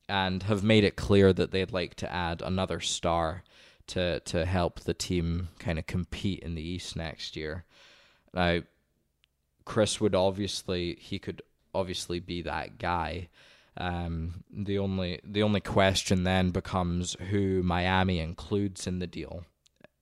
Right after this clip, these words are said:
since they're, they're reportedly hesitant to include,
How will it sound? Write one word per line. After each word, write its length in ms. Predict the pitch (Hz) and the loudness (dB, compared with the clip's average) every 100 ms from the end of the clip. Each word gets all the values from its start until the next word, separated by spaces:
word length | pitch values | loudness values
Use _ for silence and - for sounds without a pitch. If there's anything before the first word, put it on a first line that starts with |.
| _ | _
since 420 | - 92 87 85 | -4 -2 -2 -4
they're, 400 | - 90 87 85 - - - - | -4 -2 -2 -4 -8 -20 -20 0
they're 180 | 113 101 | 2 4
reportedly 1000 | 98 - 123 117 - 107 104 98 95 - | 2 4 4 4 2 -2 0 0 -2 -6
hesitant 840 | - 104 104 104 - 110 104 - | -2 2 2 0 -2 0 0 -4
to 160 | - 104 | -4 -2
include, 640 | 92 - 101 95 95 87 | -2 -2 0 0 -2 -8